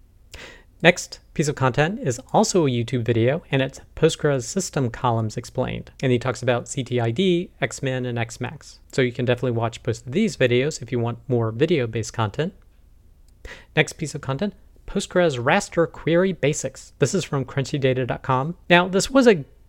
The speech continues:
good post, but it went a little bit over my head, given I don't use Postgres for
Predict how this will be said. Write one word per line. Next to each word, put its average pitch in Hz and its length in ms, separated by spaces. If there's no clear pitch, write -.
good 202 240
post, - 400
but 165 100
it 165 100
went 190 220
a - 40
little 175 260
bit 180 160
over 156 240
my 135 180
head, 131 380
given 139 280
I 139 80
don't 147 160
use 135 200
Postgres 131 500
for 120 340